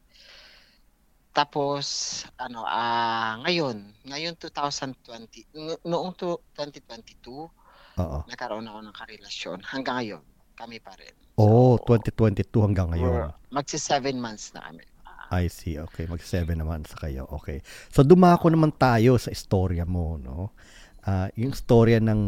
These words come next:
Speaker 2: um, ah, pag, ah, you know, pakipagrelasyon mo sa isang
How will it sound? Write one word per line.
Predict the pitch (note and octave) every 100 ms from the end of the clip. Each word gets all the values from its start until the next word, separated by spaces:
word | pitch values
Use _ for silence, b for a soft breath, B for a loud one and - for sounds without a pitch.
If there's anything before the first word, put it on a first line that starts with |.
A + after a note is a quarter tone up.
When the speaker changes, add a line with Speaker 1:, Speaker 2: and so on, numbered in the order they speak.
| G2
Speaker 2:
um, | F#2+ F#2 F2 E2+ F2+ B B B -
ah, | G2 F#2+ F#2 F#2
pag, | - G2 F#2 G2
ah, | E2+ E2+ -
you | - F2+
know, | D#2+ E2+ - -
pakipagrelasyon | G#2 A#2 A2+ G2 F#2+ F2 - C#3
mo | D#3+ C3+
sa | - F#2+ F2 F2
isang | F2+ F#2